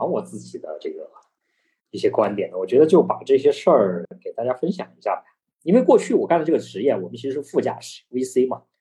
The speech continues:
如果这个一个词讲就是副驾驶，就是你可以说一说，但是你不要真的去指挥别人。就我们过去比较倾向于这种偏参谋的角色，就是把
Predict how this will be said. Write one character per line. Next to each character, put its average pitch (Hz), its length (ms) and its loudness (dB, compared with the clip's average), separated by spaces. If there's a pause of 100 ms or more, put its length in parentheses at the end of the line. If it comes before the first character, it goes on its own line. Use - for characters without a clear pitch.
(220)
如 131 140 4
果 135 180 6
这 123 140 0
个 107 400 -2 (380)
一 113 140 -8
个 170 120 6
词 - 180 -10
讲 90 160 -10
就 98 100 -6
是 95 80 -12
副 - 80 -12
驾 92 200 -6
驶， - 240 -20
就 113 120 -10
是 95 280 -4 (260)
你 101 180 -4
可 131 200 2
以 190 100 6
说 185 300 6
一 175 40 6
说， - 280 -6
但 110 160 -8
是 117 80 -10
你 95 120 -14
不 90 120 -8
要 127 120 2
真 131 300 0
的 147 140 2
去 98 240 -12
指 - 180 -20 (140)
挥 98 80 -12
别 90 120 -16
人。 - 80 -20 (520)
就 127 120 -8
我 104 120 -6
们 110 160 -4
过 165 120 4
去 - 200 -2
比 120 120 -10
较 - 140 4
倾 - 240 -6
向 170 140 2
于 123 40 2
这 107 40 -2
种 101 180 -2
偏 131 220 -4
参 131 200 -2
谋 113 120 -2
的 92 60 -4
角 - 180 -14
色， - 260 -16
就 104 100 -20
是 101 160 -20 (200)
把 107 80 -8